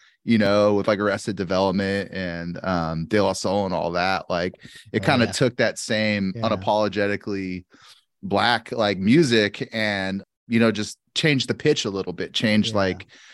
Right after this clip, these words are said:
Speaker 1: you know, the
Speaker 3: Well
Speaker 1: musical influence was all there, but yeah, it's
Speaker 3: Yeah.
Speaker 1: set it in its own kind of,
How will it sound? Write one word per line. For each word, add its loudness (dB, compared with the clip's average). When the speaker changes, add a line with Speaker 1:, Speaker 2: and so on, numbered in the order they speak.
Speaker 1:
you 0
know, 6
the 4
Speaker 3:
Well 2
Speaker 1:
musical 2
influence 0
was -4
all 2
there, 0
but -4
yeah, 2
it's -10
Speaker 3:
Yeah. -10
Speaker 1:
set 0
it 2
in -2
its -6
own -4
kind -2
of, -4